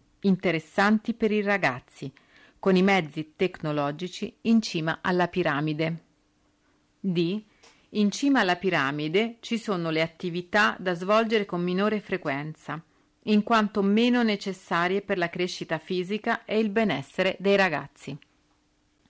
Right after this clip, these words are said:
Parte tre. Come non fare abbandonare lo sport. Ma come fare ad avvicinare bambini e adolescenti allo sport?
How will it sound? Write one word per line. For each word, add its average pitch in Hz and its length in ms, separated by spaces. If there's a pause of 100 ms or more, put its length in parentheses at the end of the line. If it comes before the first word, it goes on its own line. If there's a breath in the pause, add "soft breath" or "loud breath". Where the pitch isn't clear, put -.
(360)
Parte 233 460
tre. - 260 (640 soft breath)
Come 262 300
non 254 300
fare 143 480
abbandonare 208 800
lo 254 100
sport. - 640 (1200 soft breath)
Ma 247 160
come 349 260
fare - 500
ad 165 140
avvicinare 170 600
bambini 160 680
e 160 140
adolescenti 156 680
allo 139 100
sport? 185 680